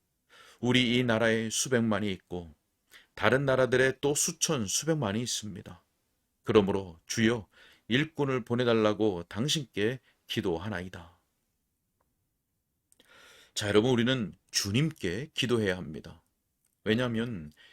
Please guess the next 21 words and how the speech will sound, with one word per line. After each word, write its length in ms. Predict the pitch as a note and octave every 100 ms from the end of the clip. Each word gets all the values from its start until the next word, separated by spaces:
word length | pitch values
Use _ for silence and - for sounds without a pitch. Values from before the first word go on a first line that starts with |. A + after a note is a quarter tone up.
| - _ -
그것이 640 | G#2+ A#2+ B2+ G2+ A#2 D#3
주님이 440 | - A#2+ B2+ C#3
하시는 540 | D#3+ C#3+ - B2+ G2+ F#2
일이기 340 | C#2+ A2 C3
때문입니다. 640 | C3+ G#2+ F2+ D#2 D2+ D2+ _ _ _ _ _ _ _ _ _ - - -
오직 400 | G#2+ C3+ D#3+ - -
주 260 | - D3+
하나님께서만 1080 | F3+ D#3 D#3 D3+ F3 B2 - G#2+ F2 G#2 F3 _ _ - -
우리에게 580 | G#2 G#2 G2 F#2 F#2+ F2 _ _
바른 400 | - E2+ E2+ G#2
사람들을 720 | D3+ C3 B2+ B2 G2 F#2+ D#3 - _
보내실 400 | - G2+ G2 F#2
수 140 | F#2 F#2+
있습니다. 540 | E2 - - C#2+ - _ _ _ _ - - - - _ _
주께서 380 | - B2 D#3 E3+
기뻐하시는 600 | - D#3 D#3+ D3+ D3+ C#3+
자들을 640 | B2 A#2+ A#2+ B2 A2+ F2+ -
보내시는 380 | A2+ A2+ G#2+
것은 400 | G2 F#2+ A2 F3 - _ _ _ -
주님의 500 | - B2+ E3 A#2+ -
권한입니다. 760 | - F#2+ G#2 A#2 E2+ D2 D2